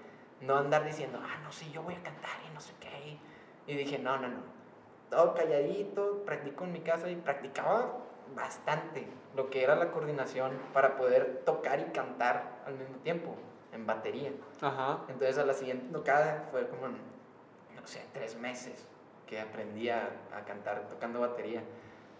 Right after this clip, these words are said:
Speaker 1: Y, y nos presentamos otra vez y canté.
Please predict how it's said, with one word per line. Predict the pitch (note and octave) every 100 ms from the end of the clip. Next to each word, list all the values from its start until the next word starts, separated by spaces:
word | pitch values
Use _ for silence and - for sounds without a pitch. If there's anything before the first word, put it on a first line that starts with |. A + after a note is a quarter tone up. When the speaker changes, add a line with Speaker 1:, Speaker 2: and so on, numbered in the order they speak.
| -
Speaker 1:
Y, | B2+ B2+ B2 A#2+ A#2 A#2 E2+ - - - - - -
y | C#3
nos | C#3+
presentamos | C#3 C#3 C3+ D3+ E3
otra | E3+
vez | E3
y | D#3+
canté. | C#3 B2 D3